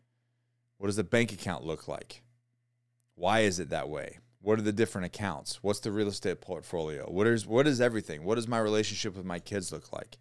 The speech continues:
What does it smell like, feel like? All of it. Get into the weeds. So anyways, once you know that, let's break it down to real simple. And I've talked about this in the past. I've whiteboarded it for you guys.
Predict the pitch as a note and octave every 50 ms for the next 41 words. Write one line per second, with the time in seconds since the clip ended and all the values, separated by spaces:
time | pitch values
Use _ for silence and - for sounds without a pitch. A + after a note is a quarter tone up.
0 | _ _ _ _ _ - G2 G2+ F#2+ - - - A2+ A2 G#2+ G2 E2 D2+ C#2 -
1 | - - A2+ A2+ G2+ F2 D2+ C2+ - - - - _ _ _ _ _ _ _ _
2 | _ _ _ _ _ _ _ _ _ _ _ - A#2 B2 A#2 G2 D#2 - - -
3 | - A#2 B2 C#3+ D3 C3+ B2+ B2+ A2+ G#2+ G2+ G#2 F#2 E2+ E2 - - - D3 D#3
4 | D3 B2 F#2+ D#2+ D2 - - A#2+ C3+ C#3+ - - C3 B2+ A#2 A2 G#2 G#2+ F#2+ F2
5 | D2+ G2+ G#2+ - - - C#3 C3+ - C#3 D3 A2 B2 A#2 A2+ G#2 - A2+ G2 F#2
6 | F#2+ F#2+ F2+ E2+ - - F2 D2 - C2+ C2+ - - F#2 G2+ G#2+ A2 - D3 C#3+
7 | C#3+ C#3 - C3 C3 B2 - B2 A2+ - - A2+ G2+ - A2 G2+ G2 G2 F#2+ -
8 | - D2+ D#2+ F2 G2 A2+ A2 F#2+ F#2+ G#2 G2+ G2+ G2 F#2+ - - G2+ F#2+ F2+ F2+
9 | F#2 F#2 F2+ F2+ F2+ E2 -